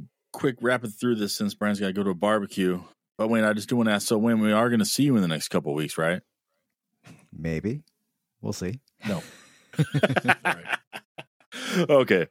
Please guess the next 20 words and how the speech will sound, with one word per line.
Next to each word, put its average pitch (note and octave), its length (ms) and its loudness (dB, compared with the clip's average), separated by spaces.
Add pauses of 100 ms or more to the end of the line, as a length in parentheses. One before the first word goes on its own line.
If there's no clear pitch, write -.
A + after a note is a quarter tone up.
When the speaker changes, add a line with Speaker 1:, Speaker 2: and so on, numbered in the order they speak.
(120)
Speaker 1:
All A#2 80 4
right. F2+ 200 2
On A2 120 0
that A2 160 2
note, G#2 220 0
everyone, E3+ 360 4
you C#3 80 2
wanna D#3+ 160 2
get E3 80 4
a D#3 40 6
hold F3+ 140 6
of F3+ 60 2
us, F#3 140 2
this E3+ 100 0
is D3 60 -4
how D#3+ 60 6
you D3+ 120 4
do D#3+ 140 6
it. G#2+ 120 0 (400)
Um, A2+ 960 4